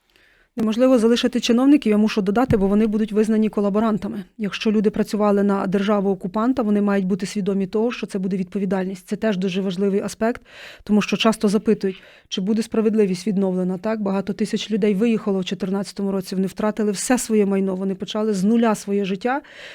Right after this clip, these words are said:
а інші залишились, інші зараз працюють, прийняли закони і звичаї окупанта, і на сьогодні вони мають для себе вирішити. Моя їм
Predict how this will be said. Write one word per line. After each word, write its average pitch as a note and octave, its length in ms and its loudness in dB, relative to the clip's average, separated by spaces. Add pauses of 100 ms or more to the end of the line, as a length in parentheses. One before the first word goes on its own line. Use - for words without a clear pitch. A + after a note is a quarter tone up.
(140)
а G3 140 -8
інші B3+ 320 4
залишились, G#3 680 0 (300)
інші B3 320 4
зараз G3+ 280 0
працюють, C4 540 -4
прийняли G#3+ 500 0
закони G#3 440 0
і C4 140 -4
звичаї G#3+ 440 0
окупанта, G#3 720 -2 (400)
і A#3 220 4
на G#3 160 2
сьогодні A#3 440 4
вони G#3 220 4
мають G#3+ 300 2
для G3+ 100 0
себе A3 260 0
вирішити. G3 480 -2
Моя G3+ 240 0
їм G#3 180 2